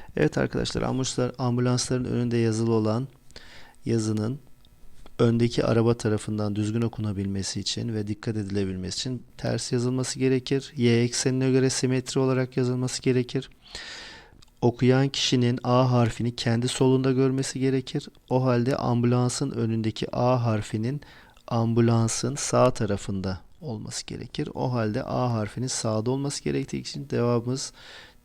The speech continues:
D olmaz. Zaten düz yazılmış burada.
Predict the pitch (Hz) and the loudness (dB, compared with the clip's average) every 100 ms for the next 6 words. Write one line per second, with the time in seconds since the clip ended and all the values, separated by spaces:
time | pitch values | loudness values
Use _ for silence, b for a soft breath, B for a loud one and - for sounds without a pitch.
0 | - 113 104 107 101 101 107 143 - - | 0 2 2 0 -2 -2 -2 -2 -6 -10
1 | _ _ _ _ - 123 107 104 117 110 | _ _ _ _ -8 -2 -2 -2 -4 0
2 | 113 104 107 95 95 95 - 110 92 117 | 0 0 -2 -2 -4 -6 -10 -10 -4 -4